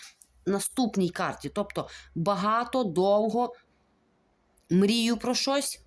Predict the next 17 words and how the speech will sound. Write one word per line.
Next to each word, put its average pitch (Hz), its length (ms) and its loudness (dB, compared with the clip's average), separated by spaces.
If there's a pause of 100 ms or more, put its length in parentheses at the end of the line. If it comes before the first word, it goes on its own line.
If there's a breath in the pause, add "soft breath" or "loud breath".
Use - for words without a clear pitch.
(100)
і 233 140 2
до 208 120 4
чого 220 340 2
я 202 140 2
дійду, 196 380 2
покаже 214 360 -2
наступна 185 500 0
карта: 139 380 -6
чи - 140 -8
це 226 140 -4
добре, 208 320 0
чи - 80 -4
це - 200 -4
погано. 147 500 -2 (440 loud breath)
Треба 208 300 0
дивитися 165 520 -2
на, 170 280 0